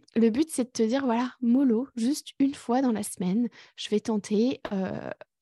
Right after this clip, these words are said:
d'utiliser les mots pour témoigner mon amour. Juste une fois dans la semaine. Et la raison pour laquelle j'ai proposé de choisir un jour dans la semaine, c'est parce que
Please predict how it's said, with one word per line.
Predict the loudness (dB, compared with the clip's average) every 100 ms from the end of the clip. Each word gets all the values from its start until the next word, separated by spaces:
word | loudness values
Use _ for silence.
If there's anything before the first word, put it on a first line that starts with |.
| _ _
d'utiliser | -6 -4 0 2 4 4
les | 6
mots | 4 2
pour | -2 -4
témoigner | 0 0 0 0
mon | 0 0
amour. | -4 -8 -4
Juste | -2 -2 2
une | 2 2
fois | 0 0 0 -2 _ -12
dans | -2 0
la | 0 -2
semaine. | -6 -12 -12 -20 -20 -20 _
Et | 2
la | 4
raison | 4 2
pour | 2
laquelle | 2 2 0
j'ai | 0
proposé | 0 -2 -2 -2 -2
de |
choisir | -4 -6 -6 0
un | 2
jour | 2 2
dans | 0
la | 0
semaine, | -2 0 0 -2 -14 -20 -20
c'est | -10 -6
parce | -6 -4
que | -2 -2